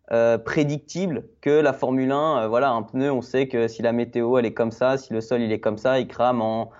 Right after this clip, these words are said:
euh, deux heures trente, donc on fait une rentrée au stand. En foot, c'est beaucoup plus complexe, il y a beaucoup plus d'incertitudes, il y a des interactions, il y a des, des facteurs motivationnels.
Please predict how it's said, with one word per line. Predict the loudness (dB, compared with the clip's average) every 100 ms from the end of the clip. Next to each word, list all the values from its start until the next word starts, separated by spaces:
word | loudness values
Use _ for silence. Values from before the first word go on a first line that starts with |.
| -20 -20 -8 0
euh, | 2 4 2 0
deux | 0 0 0
heures | -2
trente, | -2 0 0 -2
donc | -4 -4 -4
on | -6
fait | -4 -2
une | -2
rentrée | -2 -2 -4 -4 -6
au | -6
stand. | -2 -4 -4 -12 _ _ _ _ _ _
En | -6
foot, | -2 2 0 -2 -20
c'est | -8 -6
beaucoup | -6 -6 -4
plus | -4
complexe, | -2 -2 2 2 2 -2
il | -2
y |
a | 0
beaucoup | -2 -6 -8 -8
plus | -6 -2
d'incertitudes, | -2 -2 -4 -4 -10 -6 -4 -6 -8 _ _ _ -14
il | -4
y |
a | -4
des | -2
interactions, | -4 0 -2 -2 -8 -6 -4 0
il |
y | -2
a |
des, | -2 -2 -2 -4
des | -4
facteurs | -4 -2 0 0
motivationnels. | -2 -2 -4 -2 -2 0 0